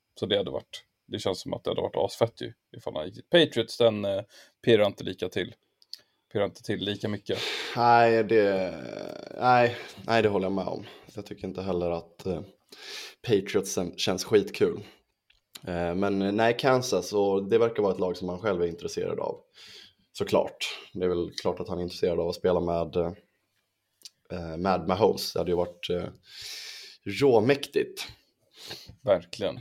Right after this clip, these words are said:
Speaker 2: Ehm, en ny, en annan spelare som är, eh, free agent. Leonard Fournette.
Speaker 1: Oh.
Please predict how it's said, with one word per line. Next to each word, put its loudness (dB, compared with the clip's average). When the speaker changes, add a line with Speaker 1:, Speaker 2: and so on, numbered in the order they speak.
Speaker 2:
Ehm, 4
en 2
ny, 2
en 4
annan 8
spelare 4
som -2
är, 2
eh, 4
free 4
agent. -4
Leonard 4
Fournette. -4
Speaker 1:
Oh. -2